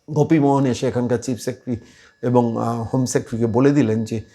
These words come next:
কেন্দ্রীয় সরকার অর্ডিন্যান্স আনতে চলেছেন, আপনারা যদি, যদি জমি না দেন। এক সপ্তাহের মধ্যে সমস্ত জমি ডিএমদের দেওয়ার নির্দেশ নবান্ন থেকে পৌঁছে গেল। বুঝেছেন যে এবার আর কিছু করার নেই, যুদ্ধের আবহে, পাকিস্তানের সঙ্গে যুদ্ধের আবহে, বাংলাদেশের সঙ্গে এই সংকটের আবহে,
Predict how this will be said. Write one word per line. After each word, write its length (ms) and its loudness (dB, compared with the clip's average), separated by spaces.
কেন্দ্রীয় 300 0
সরকার 380 -2
অর্ডিন্যান্স 520 2
আনতে 260 -4
চলেছেন, 580 -4
আপনারা 280 -2
যদি, 420 0
যদি 220 -2
জমি 260 0
না 140 -4
দেন। 180 -6
এক 300 4
সপ্তাহের 380 0
মধ্যে 240 -4
সমস্ত 380 -10
জমি 380 -2
ডিএমদের 500 2
দেওয়ার 240 2
নির্দেশ 460 -4
নবান্ন 340 -2
থেকে 240 -6
পৌঁছে 360 -6
গেল। 220 -6
বুঝেছেন 440 2
যে 120 0
এবার 300 0
আর 100 -2
কিছু 320 -10
করার 260 -4
নেই, 260 -2
যুদ্ধের 480 -2
আবহে, 480 -2
পাকিস্তানের 480 -4
সঙ্গে 260 -2
যুদ্ধের 360 -2
আবহে, 240 0
বাংলাদেশের 560 -4
সঙ্গে 240 -4
এই 60 -2
সংকটের 560 -2
আবহে, 280 -2